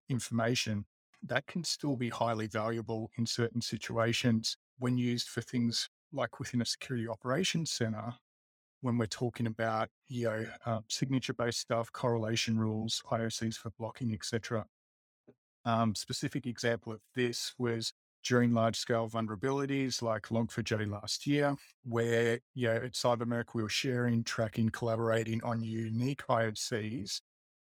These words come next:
you know, that sort of just real low-level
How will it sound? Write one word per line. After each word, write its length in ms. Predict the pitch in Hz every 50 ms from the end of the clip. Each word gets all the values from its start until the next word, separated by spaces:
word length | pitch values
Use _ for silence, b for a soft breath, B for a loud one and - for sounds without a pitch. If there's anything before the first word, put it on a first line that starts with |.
| _ -
you 160 | 139 113 110
know, 80 | 107
that 260 | 104 117 113 - - -
sort 160 | - 131 123
of 120 | 120 107 -
just 260 | - 123 113 - - - 131 127 127
real 420 | 139 143 143 147 147 143 139 127
low-level 800 | 120 123 123 123 120 117 117 117 117 113 117 120 117 117 113